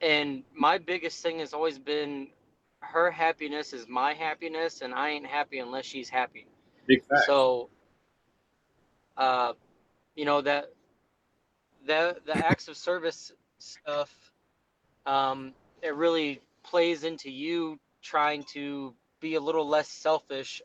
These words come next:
Speaker 1: around the house. You know, you get home and you're,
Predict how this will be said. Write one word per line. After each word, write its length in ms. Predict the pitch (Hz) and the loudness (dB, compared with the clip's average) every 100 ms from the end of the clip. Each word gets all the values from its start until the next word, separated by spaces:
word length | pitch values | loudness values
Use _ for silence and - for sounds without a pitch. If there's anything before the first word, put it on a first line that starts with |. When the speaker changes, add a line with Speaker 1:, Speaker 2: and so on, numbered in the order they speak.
| _ | _
Speaker 1:
around 320 | 143 135 131 | -2 0 0
the 80 | 131 | -2
house. 640 | 123 139 139 135 - - - _ _ _ _ - | 0 4 4 2 -4 -16 -18 _ _ _ _ -4
You 120 | 143 | 0
know, 420 | 139 139 135 131 | 2 4 4 2
you 140 | 123 135 | -6 -8
get 240 | - 156 | 0 0
home 440 | 147 151 151 147 139 | 0 0 0 -2 -4
and 120 | 135 | -4
you're, 340 | 143 139 135 | -2 0 -4